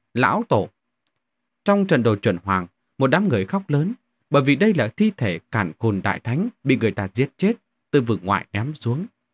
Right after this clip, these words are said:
"Lại chết thêm một tên." Diệp Phàm lắc đầu lẩm bẩm một câu, "Đó là chuyện đương nhiên." "Tổ Thánh, Tổ Thánh." Trước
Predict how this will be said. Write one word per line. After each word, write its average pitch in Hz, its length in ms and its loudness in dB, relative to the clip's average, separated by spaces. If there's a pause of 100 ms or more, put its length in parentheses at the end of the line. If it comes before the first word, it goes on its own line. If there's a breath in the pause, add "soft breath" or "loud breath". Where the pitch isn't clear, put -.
(800)
"Lại 101 420 0
chết 135 140 2 (120)
thêm 98 180 0
một 82 160 -10
tên." 107 160 2 (640)
Diệp 147 200 2
Phàm 147 180 0
lắc 247 180 0
đầu 107 260 2
lẩm 101 260 0
bẩm 101 180 0
một 98 200 -4
câu, 185 200 2 (540)
"Đó 113 400 -2 (100)
là 101 120 0
chuyện 117 260 -4
đương 95 200 0
nhiên." 101 160 2 (1120)
"Tổ 123 180 4
Thánh, 156 340 -2 (140)
Tổ 143 240 4
Thánh." 185 260 0 (840)
Trước 139 140 2